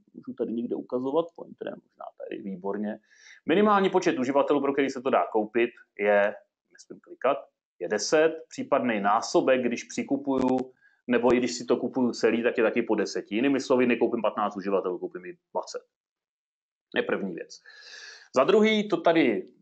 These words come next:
nepíšu vlastně nikde, eh, v ceně toho, eh, ty licence a ty služby, která se prodává zákazníkům na rok,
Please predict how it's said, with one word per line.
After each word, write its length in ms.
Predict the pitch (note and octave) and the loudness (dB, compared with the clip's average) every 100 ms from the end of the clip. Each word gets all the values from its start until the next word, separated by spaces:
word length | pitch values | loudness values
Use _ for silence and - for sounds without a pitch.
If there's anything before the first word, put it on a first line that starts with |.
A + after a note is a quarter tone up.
| _ G2+ | _ -6
nepíšu 1000 | F#2+ - C#3+ C#3 - A#2 B2+ A#3+ D#4 - | -6 -4 -8 -10 -8 -2 0 2 0 -2
vlastně 420 | - - - D#3 | -4 -6 -6 -4
nikde, 460 | D#3 D3 C3 C3 - - - _ - | -2 -2 0 2 2 0 -8 _ -2
eh, 720 | A#2+ B2 B2 B2 B2 A#2+ - _ _ _ _ _ | 2 4 6 6 4 2 -6 _ _ _ _ _
v 120 | - | -18
ceně 560 | - G#3 G#3 E3+ D#3+ D#3+ | -2 2 2 2 0 0
toho, 500 | - D3+ C3 F#2+ - - | 2 4 6 4 0 -10
eh, 440 | A#2 A2 G#2 G#2 G2 - - | -6 -2 -2 -2 -4 -10 -2
ty 120 | B2+ | 0
licence 640 | C3+ C3+ E3+ D#3+ E3 D#3 | 2 2 0 2 4 6
a 120 | D3 C#3 | 6 4
ty 140 | B2 | 0
služby, 360 | - A#2+ B2+ C#3+ | -4 -6 -4 -4
která 300 | - C3+ C3 | 0 0 0
se 140 | C3+ | -4
prodává 800 | - B2 B2 A#2+ A#2+ A#2 A2+ G#2+ | -2 2 4 4 4 4 2 0
zákazníkům 680 | G#2+ - G#2 G2+ G2 F2+ F2 | -4 -6 -8 -10 -14 -14 -6
na 80 | F2 | 0
rok, 320 | A#2 F3 | 0 0